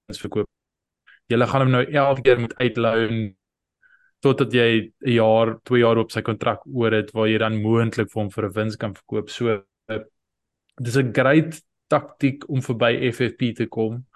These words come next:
op die aanname dat al die transfers uitwerk, want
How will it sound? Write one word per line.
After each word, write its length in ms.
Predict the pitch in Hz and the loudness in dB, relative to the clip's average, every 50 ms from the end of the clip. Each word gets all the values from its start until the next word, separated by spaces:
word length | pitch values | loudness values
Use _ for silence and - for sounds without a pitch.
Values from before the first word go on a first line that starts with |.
| _ _ - - _ _ _ _ _ _ | _ _ -20 -20 _ _ _ _ _ _
op 280 | - 170 156 151 - - | 0 2 2 2 2 -2
die 120 | 139 131 - | -2 -2 2
aanname 560 | - 139 135 135 131 127 127 123 120 120 120 113 | 2 4 4 4 4 4 2 2 2 2 2 4
dat 180 | 113 110 110 | 2 2 2
al 100 | 110 120 117 | 0 0 0
die 100 | 113 110 | 0 0
transfers 480 | - - 117 113 110 - 113 - - | 0 0 0 0 -2 -4 -8 -10 -6
uitwerk, 540 | - 127 117 113 - - 113 110 107 110 - | -2 -2 -2 -2 -2 0 0 0 -2 -4 -4
want 340 | - 113 110 110 107 95 - | -2 -2 0 0 -2 -6 -10